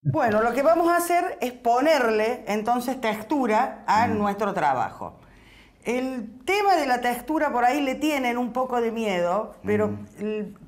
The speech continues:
Speaker 1: con el gesso, el que estamos usando ahora, este
Speaker 2: Sí.
Speaker 1: producto para dar textura, es el gesso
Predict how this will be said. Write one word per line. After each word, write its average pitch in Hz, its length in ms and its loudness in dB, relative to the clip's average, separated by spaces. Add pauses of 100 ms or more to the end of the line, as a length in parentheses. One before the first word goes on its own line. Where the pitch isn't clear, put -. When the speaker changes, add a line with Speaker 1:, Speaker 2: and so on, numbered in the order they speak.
Speaker 1:
con 240 280 -2
el 240 180 -4
gesso, 294 680 -2
el 165 140 -8
que 175 80 -10
estamos 214 360 -4
usando 208 260 -2
ahora, 208 160 0
este 165 160 -8
Speaker 2:
Sí. - 60 -6
Speaker 1:
producto 220 640 -2
para 147 200 -4
dar 196 180 -2
textura, 262 680 -4
es 196 160 -10
el 208 100 -4
gesso 254 560 -6